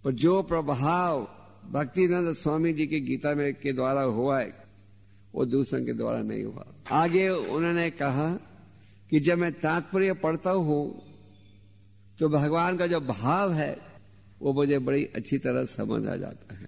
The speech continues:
तो इस प्रकार के लाखों उदाहरण हैं सारे विश्व में। ये तो एक, एक ही उदाहरण है जो मैंने आपको सुनाया। लाखों उदाहरण हैं। तो जब लोगों को मौका मिलता है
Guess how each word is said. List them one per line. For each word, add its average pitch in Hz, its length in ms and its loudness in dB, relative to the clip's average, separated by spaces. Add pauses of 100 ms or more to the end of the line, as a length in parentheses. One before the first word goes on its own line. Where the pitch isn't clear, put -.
(920)
तो 175 60 4
इस 196 260 4
प्रकार 190 340 0
के 202 340 2 (720)
लाखों 185 460 4
उदाहरण 202 580 2
हैं 208 160 2
सारे 185 360 0
विश्व 151 360 0
में। - 140 -2
ये 143 200 2
तो 143 180 2
एक, 135 240 2 (540)
एक 139 300 2
ही 139 80 2
उदाहरण 117 480 0
है 131 240 -2 (100)
जो 127 140 0
मैंने 123 300 2
आपको 113 340 -4
सुनाया। - 340 -8 (560)
लाखों 170 340 2
उदाहरण 139 500 0
हैं। 113 200 -2 (440)
तो 165 80 4
जब 185 280 4
लोगों 180 320 2
को 185 100 2
मौका 165 400 0
मिलता 170 440 0
है 156 440 -2